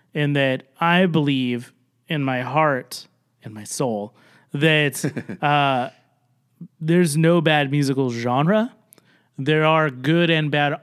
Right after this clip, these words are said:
Speaker 1: artists within a genre, right?
Speaker 2: Ah,
Speaker 1: Like,
Speaker 2: sure.
Speaker 1: I'm not a huge fan of country music.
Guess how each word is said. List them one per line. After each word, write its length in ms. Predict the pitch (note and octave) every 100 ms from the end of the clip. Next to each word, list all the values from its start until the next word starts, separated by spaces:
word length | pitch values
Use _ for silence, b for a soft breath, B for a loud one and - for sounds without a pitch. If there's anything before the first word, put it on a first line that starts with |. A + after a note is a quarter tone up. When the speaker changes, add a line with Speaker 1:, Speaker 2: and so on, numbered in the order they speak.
| _
Speaker 1:
artists 560 | F3 F3+ E3+ D3 - C#3+
within 440 | C#3 C#3+ C#3+ D#3+
a 80 | C#3+
genre, 580 | A#2 G#2+ G2+ E2+ F#2+ - b b b b b
right? 460 | F2+ F#2+ D#3 E3 E3
Speaker 2:
Ah, 100 | E3
Speaker 1:
Like, 280 | E3 D#3
Speaker 2:
sure. 260 | C#3 G#2+ E2+ _ _
Speaker 1:
I'm 260 | F#3+ B3
not 160 | A#3+ A3+
a 20 |
huge 260 | G3 G3+ F3+
fan 220 | - F#3
of 140 | D#3+ C#3+
country 380 | - F#3+ F#3 F3
music. 600 | D3 C#3+ B2+ G#2 -